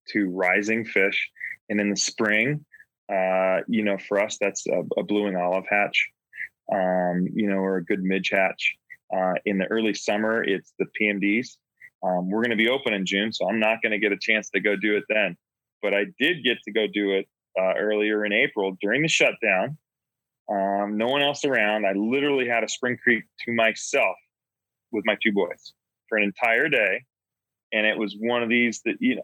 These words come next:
I, I used to spend fifty, sixty days a year on these Spring Creeks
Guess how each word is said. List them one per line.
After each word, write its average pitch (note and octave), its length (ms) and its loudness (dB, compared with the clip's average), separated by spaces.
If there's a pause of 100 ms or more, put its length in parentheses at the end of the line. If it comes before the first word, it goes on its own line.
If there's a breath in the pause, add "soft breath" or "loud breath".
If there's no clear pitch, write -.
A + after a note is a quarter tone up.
I, C3+ 300 0
I - 20 2
used E3 320 0
to C3 60 -8
spend C3+ 440 -2 (140)
fifty, D3 260 0
sixty C3 420 -4
days A#2+ 300 2
a A2 60 -2
year A#2+ 420 0
on G#2 120 -4
these G2 140 -4
Spring D#3+ 320 -2
Creeks F#2 220 -2